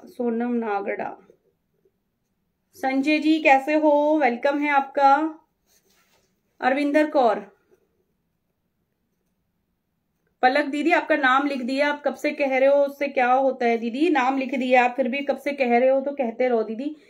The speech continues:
सिमी कक्कड़, सिमी कक्कड़। वर्षा गुप्ता, डॉक्टर वर्षा गुप्ता की दूसरी आईडी, ठीक है, डॉक्टर वर्षा गुप्ता। मंजू अरोरा दीदी, दो नेम लिख दिए आपके।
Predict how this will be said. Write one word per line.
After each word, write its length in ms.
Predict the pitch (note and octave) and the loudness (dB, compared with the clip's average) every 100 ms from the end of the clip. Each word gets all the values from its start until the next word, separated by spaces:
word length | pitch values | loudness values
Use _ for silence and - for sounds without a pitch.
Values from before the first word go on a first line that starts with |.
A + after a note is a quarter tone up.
| _ _ _ | _ _ _
सिमी 300 | C#4+ C#4 D#4 | -4 2 2
कक्कड़, 400 | D4+ C#4 - G#3 - _ _ _ _ _ _ _ _ _ _ _ _ _ _ _ | 2 -2 -2 -4 -4 _ _ _ _ _ _ _ _ _ _ _ _ _ _ _
सिमी 460 | - C4+ C#4 D4+ | -8 -6 0 0
कक्कड़। 480 | D4+ B3+ - B3 G3+ G3 - | 0 -2 -4 -2 -2 -4 -4
वर्षा 400 | A#3+ B3+ B3+ D#4 | 2 2 4 2
गुप्ता, 380 | C#4+ C#4+ - C4 G3+ G3 - _ _ _ _ _ _ _ _ _ _ - | 2 -4 0 2 2 -4 -20 _ _ _ _ _ _ _ _ _ _ -2
डॉक्टर 420 | B3 B3+ C4 D#4 | 0 2 4 4
वर्षा 300 | D4+ C#4 D#4 | 4 2 0
गुप्ता 320 | C#4+ D4 D4+ D4 | 0 0 0 0
की 160 | D#4+ | -2
दूसरी 440 | B3+ C#4+ C#4 D4+ D4+ | -2 -6 -4 -2 2
आईडी, 360 | C4+ B3 A#3 G#3 G3+ _ - | 4 2 -2 -8 -12 _ -8
ठीक 240 | D4 C#4 | -6 -2
है, 280 | B3 G3+ G#3 A3+ | -2 -2 -8 0
डॉक्टर 340 | A#3 A#3 C#4 | 0 2 0
वर्षा 300 | C4+ A#3+ C4 | 0 0 -2
गुप्ता। 360 | A#3+ A#3 - G3+ - _ _ _ _ _ C4+ | -2 -4 -2 -6 -6 _ _ _ _ _ 0
मंजू 280 | C#4 C#4+ | 2 6
अरोरा 220 | D#4+ D#4 D#4 | 6 6 4
दीदी, 220 | D#4 F4 | 2 0
दो 200 | D#4 D#4 | 2 4
नेम 260 | D#4 D4 D4 | 2 0 -2
लिख 140 | C#4+ | -4
दिए 180 | B3+ C#4 | -4 -2
आपके। 360 | C4+ B3 - | -2 -2 -4